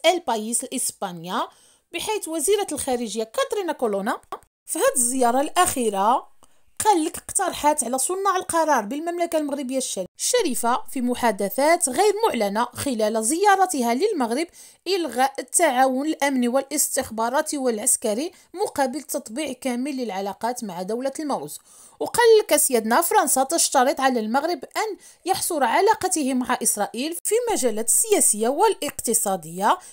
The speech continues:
سيما التبادل التجاري. وقال لك: "سيادنا، فرنسا غادي تكرم على المملكة المغربية وغادي تكون وسيطة بين المغرب ودولة الموز". هاد الوساطة اللي قال لك غادي تبدا بمجرد إنهاء العلاقات مع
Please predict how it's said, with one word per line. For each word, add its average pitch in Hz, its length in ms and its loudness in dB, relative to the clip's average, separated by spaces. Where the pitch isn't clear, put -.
سيما 302 420 2
التبادل 233 460 0
التجاري. 285 560 -4
وقال 392 220 0
لك: - 160 2
"سيادنا، 247 540 2
فرنسا 370 460 2
غادي 302 180 0
تكرم 415 440 2
على 269 120 -2
المملكة 311 420 -2
المغربية 208 560 -2
وغادي 277 360 0
تكون 233 360 -4
وسيطة 302 540 -2
بين 208 320 -4
المغرب 262 440 -4
ودولة 240 640 -2
الموز". 170 380 -8
هاد 427 320 0
الوساطة 240 560 -4
اللي 311 200 -2
قال 262 460 -2
لك 349 220 -10
غادي 233 200 -4
تبدا 226 380 -2
بمجرد 254 760 -4
إنهاء 240 340 -6
العلاقات 220 640 -8
مع 208 260 -6